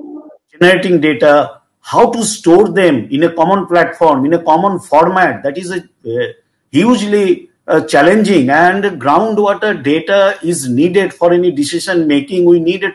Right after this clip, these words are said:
time dependent data. So if somebody starts collecting data and stop collecting data after two years, then what about its use after four years or five years?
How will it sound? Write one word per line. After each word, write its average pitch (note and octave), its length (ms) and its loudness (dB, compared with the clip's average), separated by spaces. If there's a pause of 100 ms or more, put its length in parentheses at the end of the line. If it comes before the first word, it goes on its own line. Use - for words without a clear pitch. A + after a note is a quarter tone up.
time G3+ 300 0
dependent F3 500 2
data. C#3 500 0 (400)
So A#3 260 4
if G#3+ 180 -2
somebody G3 800 -4
starts - 500 0
collecting G3+ 460 0
data F3+ 260 2
and F3+ 260 2
stop - 540 0
collecting G3 420 -2
data F3+ 220 -2
after F3+ 440 -2
two A3 200 -4
years, D3+ 640 4 (380)
then G#3+ 340 2
what D3+ 300 0
about A3+ 320 0
its A3 360 -10
use G#3+ 360 -2
after G#3+ 280 -2
four G3+ 300 0
years G#3 260 -2
or G3 120 -4
five F#3 300 0
years? D3+ 460 2